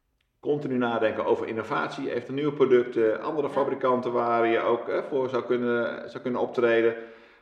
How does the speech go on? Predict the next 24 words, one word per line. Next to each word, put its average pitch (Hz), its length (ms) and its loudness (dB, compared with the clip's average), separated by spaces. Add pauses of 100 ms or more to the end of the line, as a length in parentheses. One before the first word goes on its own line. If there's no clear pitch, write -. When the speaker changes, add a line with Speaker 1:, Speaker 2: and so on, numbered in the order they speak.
Speaker 1:
Dus, 113 140 -6
en 120 80 -2
dat 131 160 4
vergt 147 240 2
heel 123 220 6
veel. 120 220 8
Dus 98 120 0
je 120 100 6
merkt 135 340 2
wel 139 280 6
dat - 300 4 (420)
er 120 120 0
op 120 60 6
een 120 100 -6
gegeven 131 280 4
moment 117 180 0
bij 113 180 4
ondernemers 120 640 2
die 113 460 0 (440)
medio 107 380 4
veertig 123 400 6
zijn, 117 240 2
een 113 60 -4
soort 113 320 4